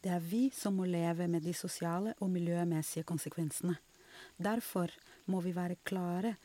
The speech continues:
for å vise motstand til disse store selskapene, fordi deres intensjon er å utvinne, mens lokalbefolkningen sitter igjen med lidelsen. Ja, det følger med noen arbeidsplasser,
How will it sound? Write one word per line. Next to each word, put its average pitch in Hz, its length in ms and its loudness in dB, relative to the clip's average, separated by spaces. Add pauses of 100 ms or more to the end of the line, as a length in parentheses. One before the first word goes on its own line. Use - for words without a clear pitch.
(160)
for 196 180 -4
å 180 80 -2
vise 180 240 -2
motstand 202 720 -2
til 185 160 -2
disse 180 240 -4
store 202 400 -4
selskapene, 165 720 -2 (560)
fordi 185 260 -2
deres 185 380 -2
intensjon 196 640 4 (180)
er 170 140 2
å 190 80 -2 (100)
utvinne, 170 600 2 (360)
mens 190 320 0
lokalbefolkningen 196 1040 2 (160)
sitter - 440 -4
igjen 165 260 4
med 175 160 2
lidelsen. 156 480 0 (1900)
Ja, 233 220 2 (340)
det 185 160 0
følger 226 400 2
med 190 320 2
noen 175 280 2
arbeidsplasser, 160 840 -4